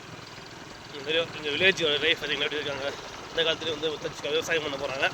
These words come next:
அப்படியே நம்ம போயிட்டு இருக்கோம். அப்படியே பார்த்தா பனைமரம், அப்படியே, அப்படியே பார்த்தோம்னா வச்சு நல்லா இருக்குங்க. இன்னும் பார்த்தா மேடு வச்சுக்கோ, ஒரு குட்டை மலை அங்கேயும் சூப்பரா இருக்கும். அங்க வந்து ரெண்டு நாள் ஃபுல்லா மழை பெஞ்சிருக்குங்க. இங்க மழை பெஞ்சிருக்கு.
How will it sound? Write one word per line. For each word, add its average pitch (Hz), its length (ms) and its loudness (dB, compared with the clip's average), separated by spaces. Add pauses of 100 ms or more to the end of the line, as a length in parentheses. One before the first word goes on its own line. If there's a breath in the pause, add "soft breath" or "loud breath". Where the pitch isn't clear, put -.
(120)
அப்படியே 147 320 0
நம்ம 147 240 -2
போயிட்டு 180 180 -2
இருக்கோம். 165 220 -4 (640)
அப்படியே 170 240 6
பார்த்தா 175 180 6 (160)
பனைமரம், 190 460 8 (640)
அப்படியே, 160 260 4 (100)
அப்படியே 180 240 6 (160)
பார்த்தோம்னா 208 320 2
வச்சு 196 220 0
நல்லா 220 180 10
இருக்குங்க. 220 240 8 (520)
இன்னும் 220 200 4
பார்த்தா 214 160 10 (120)
மேடு 214 220 10
வச்சுக்கோ, 196 340 6
ஒரு 180 100 6 (200)
குட்டை 247 200 12 (400)
மலை 240 160 12 (560)
அங்கேயும் 220 260 -2
சூப்பரா 214 220 6
இருக்கும். 190 240 4 (380)
அங்க 208 180 2
வந்து 220 160 6
ரெண்டு 208 120 10
நாள் 214 100 6
ஃபுல்லா 226 240 6
மழை 214 160 8
பெஞ்சிருக்குங்க. 170 420 4 (1500)
இங்க 151 280 0
மழை 180 180 6
பெஞ்சிருக்கு. 190 400 10